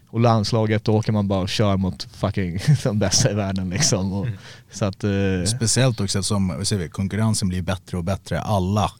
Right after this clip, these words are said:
Speaker 3: kan allt nu för tiden. Så det
Speaker 1: Ja.
Speaker 3: blir ju, liksom, det är de här små grejerna som skiljer. Är du van att gå match, vet du liksom hur du ska prestera när det väl gäller. Så
Speaker 1: Ja.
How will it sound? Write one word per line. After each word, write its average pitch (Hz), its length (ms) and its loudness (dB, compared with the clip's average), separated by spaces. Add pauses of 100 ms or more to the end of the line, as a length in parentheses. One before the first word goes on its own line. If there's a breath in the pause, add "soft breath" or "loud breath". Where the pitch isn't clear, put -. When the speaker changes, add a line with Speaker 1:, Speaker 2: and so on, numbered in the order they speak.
(140)
Speaker 3:
kan 90 220 -2
allt 87 260 -4
nu 80 120 -4
för - 120 -8
tiden. 85 400 -4
Så - 120 -8
det 87 60 -2
Speaker 1:
Ja. 104 120 0
Speaker 3:
blir 95 140 4
ju, 85 240 2 (600 soft breath)
liksom, 90 220 -2
det 92 220 2
är - 20 6
de 98 120 4
här 98 80 6
små 113 240 4
grejerna 85 280 -2
som - 160 0
skiljer. 90 340 0
Är 82 40 0
du 87 80 2
van 92 280 2
att 85 80 -2
gå 82 80 -4
match, 87 400 -2
vet 85 220 -4
du 87 100 -2
liksom 76 300 -4
hur 90 60 -4
du 82 60 -4
ska - 160 -4
prestera 85 540 -4
när 71 160 -10
det 73 60 -8
väl 78 220 -8
gäller. 82 380 -6
Så - 200 -4
Speaker 1:
Ja. - 160 -4